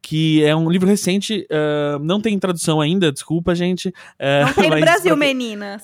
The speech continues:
Speaker 1: mas pra quem lê inglês, tem no, na loja do Kindle da Amazon, que é o Pure Invention, que é um livro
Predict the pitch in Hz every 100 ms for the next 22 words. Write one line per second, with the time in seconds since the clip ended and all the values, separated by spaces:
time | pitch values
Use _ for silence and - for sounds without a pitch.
0 | - 170 170 170 185 190 196 190 185 170
1 | 175 190 - 180 185 170 160 151 151 156
2 | 151 151 156 143 143 139 143 175 196 220
3 | - _ _ 185 170 156 - 202 233 240
4 | 190 170 190 - 135 110 - - - 156
5 | 165 165 180 202